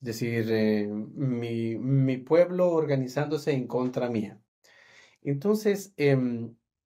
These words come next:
aquí, aquí, aquí es justamente el, en, en, en donde entramos en recrear la parte de la historia en donde tú dices, "Yo ya no quiero trabajar con mi papá.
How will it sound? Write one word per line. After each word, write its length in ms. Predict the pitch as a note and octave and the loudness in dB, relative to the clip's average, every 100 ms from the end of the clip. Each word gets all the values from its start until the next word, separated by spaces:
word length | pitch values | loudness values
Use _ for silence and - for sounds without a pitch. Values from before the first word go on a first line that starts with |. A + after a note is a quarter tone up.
| _ _ - | _ _ -2
aquí, 560 | C3+ C#3 D3 F3 D#3+ C3 | -2 0 0 0 -2 -2
aquí, 320 | B2+ - C#3 | -2 -2 -2
aquí 220 | B2 - | -2 -4
es 80 | C#3 | -6
justamente 840 | D3+ C#3 C3+ B2 A2+ B2+ B2 A2+ | -6 -2 0 0 -2 -4 -4 -4
el, 640 | A2 A2 G#2+ G#2 G#2 G#2 - - | -4 -4 -4 -4 -6 -8 -10 -10
en, 240 | A#2+ A#2+ | -6 -4
en, 240 | A#2+ A2+ A2 | -4 -4 -4
en 200 | A#2 A2 | -6 -6
donde 260 | A#2+ A2+ A2 | -4 -2 -2
entramos 420 | G#2+ A#2+ A#2 G#2+ | -2 -2 -2 -4
en 120 | G#2 | -4
recrear 300 | G#2+ A2+ A2 | -4 0 0
la 100 | G#2+ | 0
parte 220 | A2 G#2+ A2 | -2 -2 -4
de 60 | |
la 60 | G#2+ | -6
historia 560 | G#2 A#2+ A2 G#2+ G#2+ G#2 | -4 -2 -2 -2 -2 -2
en 160 | G#2+ | -4
donde 360 | G#2+ G#2+ G#2+ G#2 | -4 -4 -2 -4
tú 240 | - A2+ | -4 -8
dices, 480 | A2+ A2 A#2+ G#2+ - _ _ _ - | -6 -4 -2 -4 -6 _ _ _ -8
"Yo 180 | C3+ B2+ | -2 0
ya 180 | B2 | 0
no 160 | G#2+ G#2+ | -2 -2
quiero 280 | - C#3 C#3+ | 0 0 0
trabajar 540 | C3+ A2 G2+ - A#2+ - | -2 -2 -2 -4 -4 -6
con 120 | G#2 | -12
mi 80 | G#2 | -10
papá. 460 | F#2+ F#2+ A#2+ A2 | -4 0 0 -2